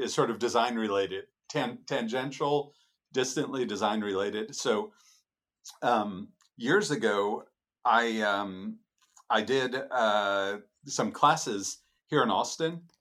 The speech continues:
which is my home city, which was, um, a, a whole string of classes, which was comedy improv training. Have you ever, have you ever seen improv or done improv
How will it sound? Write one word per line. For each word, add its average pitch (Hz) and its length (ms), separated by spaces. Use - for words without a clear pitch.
which 117 100
is 113 60
my 107 140
home 117 200
city, 156 420
which 117 240
was, 113 360
um, 101 460
a, - 40
a 120 200
whole 156 220
string 143 380
of 117 120
classes, 117 480
which 113 200
was 98 180
comedy 135 640
improv 107 500
training. 98 380
Have 110 140
you 127 60
ever, 131 180
have 127 140
you 135 60
ever 131 120
seen 123 240
improv 131 520
or 101 220
done 110 200
improv 123 380